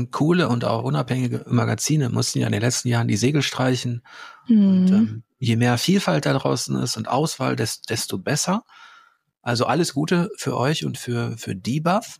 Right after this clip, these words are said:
Speaker 1: Und du kannst mir
Speaker 2: Ja,
Speaker 1: gerne
Speaker 2: vielen
Speaker 1: mal
Speaker 2: Dank.
Speaker 1: Bescheid geben, wenn die, wenn die erste Ausgabe erscheint.
Speaker 2: Oh, das ist am ersten August. Gut, dass du's ansprichst.
Speaker 1: Ah, okay. Das ist ja,
Speaker 2: <laughs>
Speaker 1: äh, bald. Ich weiß gar nicht, wann ich diesen Podcast ausstrahle. Wa-,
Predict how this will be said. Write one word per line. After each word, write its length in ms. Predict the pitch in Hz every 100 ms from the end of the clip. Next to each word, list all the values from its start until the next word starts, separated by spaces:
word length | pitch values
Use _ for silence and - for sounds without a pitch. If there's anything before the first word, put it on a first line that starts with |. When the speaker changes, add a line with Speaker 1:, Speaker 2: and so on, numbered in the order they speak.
| _ _ _ -
Speaker 1:
Und 140 | 117
du 60 | 117
kannst 200 | 147 240
mir 60 |
Speaker 2:
Ja, 60 | 123
Speaker 1:
gerne 140 | 120
Speaker 2:
vielen 100 | 190 190
Speaker 1:
mal 160 | 214 214
Speaker 2:
Dank. 60 | 202 - - - - - _
Speaker 1:
Bescheid 400 | 131 - 139 -
geben, 340 | 101 104 156 160
wenn 160 | 117 120
die, 340 | 123 120 120
wenn 100 | 120
die 100 | 117
erste 320 | 113 131 -
Ausgabe 580 | - 127 131 123 123 120
erscheint. 580 | 107 - 98 131 240 - _ _ _ _ _ _ -
Speaker 2:
Oh, 100 | 233
das 200 | 240 262
ist 140 | 277
am 120 | 269
ersten 400 | - 247 - 233
August. 640 | 226 220 226 220 - - -
Gut, 200 | 247 233
dass 200 | 254 -
du's 180 | 277 220
ansprichst. 840 | 220 226 - - 220 214 - - -
Speaker 1:
Ah, 300 | - 190 113
okay. 420 | - - 254 - -
Das 180 | - 170
ist 160 | 233 185
ja, 240 | 110 110 _
Speaker 2:
<laughs> 60 |
Speaker 1:
äh, 160 | - 127 120
bald. 320 | 170 175 120
Ich 100 | 131
weiß 220 | 151 202
gar 160 | 147 180
nicht, 100 | 156
wann 120 | 165
ich 100 | 185
diesen 240 | 170 151
Podcast 480 | 160 185 156 139 -
ausstrahle. 580 | 156 214 - 120 113 123
Wa-, 140 | 131